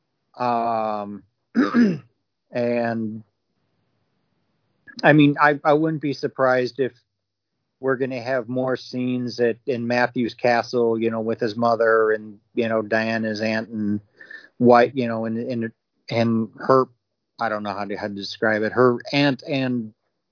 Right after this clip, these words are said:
aunt, uh, her aunt, um, you know, with Matthew's mother kind of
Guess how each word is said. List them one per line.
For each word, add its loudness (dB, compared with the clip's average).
aunt, -2
uh, 4
her 0
aunt, -6
um, -2
you -8
know, -8
with -2
Matthew's -2
mother 2
kind -6
of -8